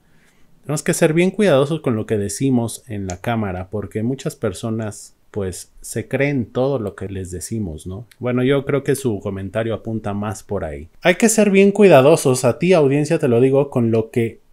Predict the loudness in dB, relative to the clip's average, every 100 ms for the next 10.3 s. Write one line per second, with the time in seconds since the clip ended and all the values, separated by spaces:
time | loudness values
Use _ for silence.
0 | _ -10 -8 -6 -4 -2 -2 -4 -2 0
1 | 0 -2 -6 -8 -4 -2 -2 -2 -2 -2
2 | -4 -2 2 2 2 -2 -8 -10 -4 -4
3 | -2 -2 0 -2 -4 -6 -6 -4 -4 -4
4 | -4 -2 -2 -4 -4 -2 -2 -2 -4 -8
5 | -8 -10 -10 -6 -4 -2 -2 0 0 2
6 | 0 0 -2 -2 -8 -8 -4 -2 -2 -4
7 | 0 0 0 -2 -4 -2 -2 -4 -4 -2
8 | -2 -4 -6 -6 -8 -2 -2 -2 -2 -4
9 | -4 -8 -8 -8 -4 -2 -2 -4 -4 -6
10 | -8 -12